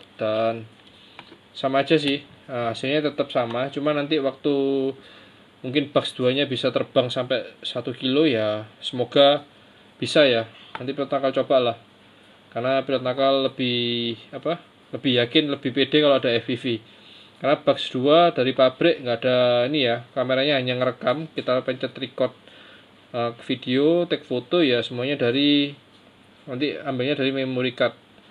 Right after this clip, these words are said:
Kita nggak bisa live di handphone untuk Bugs B dua C. Jangan untuk Bugs B dua W lagi banyak masalah, kamera wifi-nya lagi banyak yang error, jadi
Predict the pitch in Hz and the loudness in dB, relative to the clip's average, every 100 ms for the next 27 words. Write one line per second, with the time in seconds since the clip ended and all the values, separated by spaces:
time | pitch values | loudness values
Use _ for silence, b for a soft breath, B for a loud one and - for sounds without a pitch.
0 | - 123 139 120 120 131 127 127 - 113 | -16 -4 -2 0 -2 0 0 0 0 -4
1 | 110 120 110 - - 120 120 - 120 - | -2 -2 -4 -10 -14 -8 -8 -6 -6 -4
2 | 120 117 113 - 107 101 B B B B | -6 -4 -4 -4 -8 -10 B B B B
3 | - 117 120 131 131 131 - 127 - 131 | -8 -4 -2 -4 -6 -6 -6 -6 -4 -4
4 | 127 127 160 170 156 - - - - - | 0 2 4 4 2 -2 -16 -18 -18 -4
5 | 139 135 127 123 120 123 131 120 135 175 | -2 -2 -2 -2 -4 -4 0 0 0 -2
6 | 170 _ b b _ - 120 120 120 123 | -4 _ b b _ -6 -4 -2 -4 -4
7 | 123 123 120 117 117 123 131 123 120 - | -2 0 0 0 -4 -4 -2 0 -2 -4
8 | 113 113 113 113 107 117 110 120 147 151 | -6 -4 -6 -6 -6 -4 -2 2 2 2
9 | 113 123 131 127 | -4 -2 -2 -2